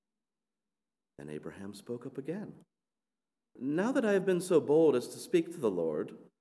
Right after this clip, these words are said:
though I am nothing but dust and ashes, what if the number of righteous is five less than fifty? Will you destroy the whole city for lack of five people?"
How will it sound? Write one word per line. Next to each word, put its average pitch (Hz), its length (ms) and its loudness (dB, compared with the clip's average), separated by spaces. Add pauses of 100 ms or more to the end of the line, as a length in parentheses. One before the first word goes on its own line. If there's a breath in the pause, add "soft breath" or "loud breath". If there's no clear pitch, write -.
(340)
though 139 380 4
I 135 200 2
am 131 140 2
nothing 147 340 0
but 101 120 0
dust 123 300 -2
and 92 100 -2
ashes, 98 600 -6 (640)
what 160 340 -2
if 269 180 -4
the 220 140 4
number 202 360 4
of 180 280 -4
righteous 170 540 -2
is 156 260 -4
five 175 560 -2
less 220 380 -2
than 90 180 -2
fifty? - 500 -8 (1040)
Will 76 120 -10
you 95 120 -8
destroy 135 460 -6
the 101 80 -8
whole 101 260 -6
city 127 500 -6 (640 loud breath)
for 113 80 0
lack 104 320 -2
of - 100 -4
five 123 480 -6
people?" - 680 -6